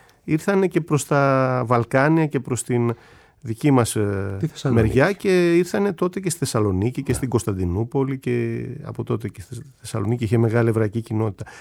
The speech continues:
Speaker 1: Οι πρόγονοι του Σπινόζα πήγανε βορείως, στον Ατλαντικό,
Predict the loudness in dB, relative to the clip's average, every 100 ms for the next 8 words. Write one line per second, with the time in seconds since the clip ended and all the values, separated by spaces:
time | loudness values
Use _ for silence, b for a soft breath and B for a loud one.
0 | B B -2 2 6 6 4 2 2 4
1 | 6 4 0 -4 -4 -2 -4 -6 -4 -4
2 | 0 2 2 2 0 -4 0 4 6 6
3 | 6 6 4 0 -8 -20 b b b -14
4 | 0 0 2 2 0 0